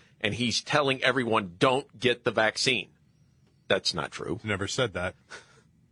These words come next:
Speaker 1: That he is just not a very bright guy and that he is just winging it all the time. That's an absolute farce. If you're familiar with that guy at all, very well studied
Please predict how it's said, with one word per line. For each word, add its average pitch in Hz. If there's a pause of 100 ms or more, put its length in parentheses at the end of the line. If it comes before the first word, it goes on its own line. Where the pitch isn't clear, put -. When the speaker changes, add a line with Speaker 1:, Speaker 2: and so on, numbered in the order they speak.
(880)
Speaker 1:
That 123 (340)
he 131
is 110
just 123
not 127
a 120
very 120
bright 110
guy 113
and 110
that 104
he 117
is 104
just -
winging 107
it 80 (140)
all 107
the 95
time. 95 (1300)
That's 113
an 120
absolute 104
farce. - (800)
If 101
you're 101
familiar 101
with 95
that 95
guy 85
at 82
all, 69 (100)
very 101
well 95
studied 78